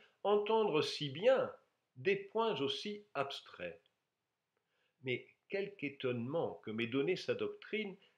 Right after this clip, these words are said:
j'en ai peut-être eu encore davantage de l'entendre parler latin,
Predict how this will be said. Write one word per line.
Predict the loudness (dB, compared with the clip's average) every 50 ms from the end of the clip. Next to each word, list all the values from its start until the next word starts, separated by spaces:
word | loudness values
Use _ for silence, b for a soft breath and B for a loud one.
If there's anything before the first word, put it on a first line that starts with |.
| b _ -14
j'en | -8 -4 -4 -4 -2
ai | -4 -4
peut-être | -4 -2 0 0 0 0 0 -4 -6
eu | -6 -6 -4 0
encore | 0 0 0 0 -2 -4 -2 -2 -2 -2 -4 -6 -4
davantage | -4 -4 -2 -2 -4 -4 -6 -6 -6 -4 -4 -2 -4 -4 -4
de | -2 -2
l'entendre | 0 0 0 0 -2 -2 -4 -4 -4 -2 -2 -2 -4 -2
parler | -2 -2 0 0 0 0 0
latin, | 0 0 0 -2 -2 -4 -6 _ -2 2 2 2 2 0 -2